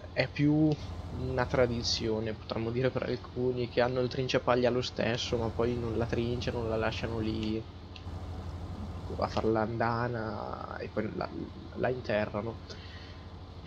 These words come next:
Ogni agricoltore, come dico sempre, ha la sua teoria,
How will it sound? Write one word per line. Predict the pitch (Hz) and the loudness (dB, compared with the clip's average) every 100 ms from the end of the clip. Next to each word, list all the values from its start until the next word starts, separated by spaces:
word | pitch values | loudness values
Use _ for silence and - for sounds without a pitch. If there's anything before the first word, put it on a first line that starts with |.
| - - - - | -12 -12 -12 4
Ogni | 147 156 | 8 10
agricoltore, | 143 131 127 - 127 123 - | 8 8 6 6 4 4 4
come | 127 | 0
dico | 123 120 123 | 0 0 0
sempre, | 127 123 117 - 117 | 2 2 0 0 0
ha | - | 2
la | 110 | 2
sua | 110 107 | 2 -2
teoria, | 123 120 135 196 104 | 0 0 0 2 0